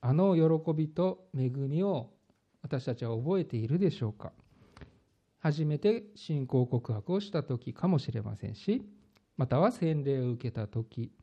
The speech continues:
もしかしたら少し日を置いてから恵みを実感できたという方々いらっしゃると思うんです。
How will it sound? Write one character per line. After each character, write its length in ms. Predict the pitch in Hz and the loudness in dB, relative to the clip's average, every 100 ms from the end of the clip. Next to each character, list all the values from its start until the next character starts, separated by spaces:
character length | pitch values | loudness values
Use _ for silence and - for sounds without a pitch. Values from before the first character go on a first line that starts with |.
| _ - - - - - _ _ _ | _ -20 -20 -20 -20 -20 _ _ _
も 100 | 185 | 0
し 60 | 170 | 4
か 120 | 160 | 2
し 80 | 156 | 4
た 100 | 196 | 6
ら 200 | 160 131 | 6 4
少 240 | - 196 | 0 0
し 180 | 160 147 | 2 0
日 240 | 123 160 190 | 0 2 4
を 140 | 208 | 4
置 100 | 214 | 2
い 40 | |
て 140 | 208 240 | 0 -2
か 140 | 208 | 0
ら 280 | 208 208 123 - 143 | 0 0 -2 -8 -2
恵 120 | 127 143 | 0 0
み 260 | 139 143 | 0 0
を 140 | 185 170 | 0 0
実 220 | 127 - | -4 -6
感 220 | 139 123 | -4 -2
で 120 | 123 | -2
き 120 | 131 - | -6 -4
た 140 | 220 | -4
と 80 | 175 | -2
い 160 | 131 | -2
う 60 | 123 | -2
方 260 | 123 - 117 | -6 -10 -10
々 380 | 107 - 127 - _ _ - | -8 -6 -8 -8 _ _ -10
い 60 | |
ら 80 | 117 | -10
っ 20 | |
し 120 | 104 - | -10 -6
ゃ 60 | |
る 80 | 160 | -6
と 140 | 160 120 | -2 -4
思 160 | 110 | -2
う 60 | 104 | -6
ん 40 | |
で 100 | 95 | -8
す。 160 | 98 | -12